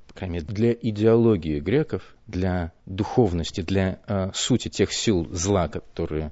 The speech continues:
за этой идеологией стояли, неприемлемо. То есть даже, на самом деле, даже х-, даже вот эти самые хуким, иррациональные законы,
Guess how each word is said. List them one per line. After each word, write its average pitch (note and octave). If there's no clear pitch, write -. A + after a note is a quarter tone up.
за F2+
этой F#2+
идеологией F2
стояли, A#2+
неприемлемо. G#2
То -
есть C3
даже, F#3
на F3
самом E3+
деле, D3
даже C3
х-, -
даже B2
вот A#2
эти A#2
самые A2
хуким, F2
иррациональные A2+
законы, E2